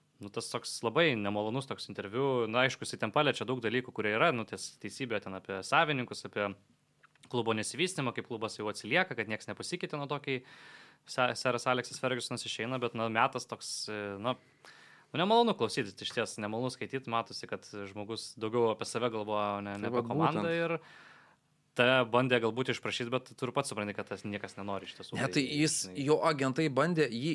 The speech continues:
Speaker 2: irgi iš ten iškrapštyt, jis
Speaker 1: Taip.
Speaker 2: gi buvo siūlomas visiem įmanomiem klubam Europoje, kurie žaidžia Čempionų lygoje, bet nieks jo nenorėjo.
Speaker 1: Nu, tai vat, e, dabar nežinau, ką jisai darys, nes tikrai aš manau, kad po šito interviu tai jau šansų grįžti jam jokių nėra į komandą.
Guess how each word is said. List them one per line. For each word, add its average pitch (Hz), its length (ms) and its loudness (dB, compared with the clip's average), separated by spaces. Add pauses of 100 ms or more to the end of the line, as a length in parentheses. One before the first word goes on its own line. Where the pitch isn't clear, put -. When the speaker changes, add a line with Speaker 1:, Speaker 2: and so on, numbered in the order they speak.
(120)
Speaker 2:
irgi 226 300 4
iš 156 100 0
ten 143 160 4
iškrapštyt, 123 680 0
jis 120 160 -4
Speaker 1:
Taip. 139 100 -2
Speaker 2:
gi 135 160 -2
buvo 160 240 4
siūlomas 185 480 4
visiem 170 480 2
įmanomiem 160 400 4
klubam 156 320 2
Europoje, 175 420 2
kurie 165 220 2
žaidžia 165 240 -2
Čempionų 170 480 0
lygoje, 180 340 6
bet - 280 -6
nieks 175 320 -4
jo 185 100 2
nenorėjo. 196 640 4 (160)
Speaker 1:
Nu, 101 220 -8 (160)
tai 101 180 -10
vat, 104 160 -8
e, 110 140 -2 (100)
dabar 107 240 -4
nežinau, 120 240 -2
ką 117 180 2
jisai 104 220 -2
darys, 101 240 -4
nes 104 160 -10
tikrai 127 320 0
aš 104 160 0
manau, 107 160 -4
kad 107 160 -6
po 107 80 -4
šito - 240 -4
interviu 104 260 -6
tai 107 140 -4
jau 104 160 0
šansų 117 320 -2
grįžti 113 320 -4
jam 104 160 -6
jokių 107 240 -6
nėra 147 320 0
į 156 560 -4
komandą. 151 480 -2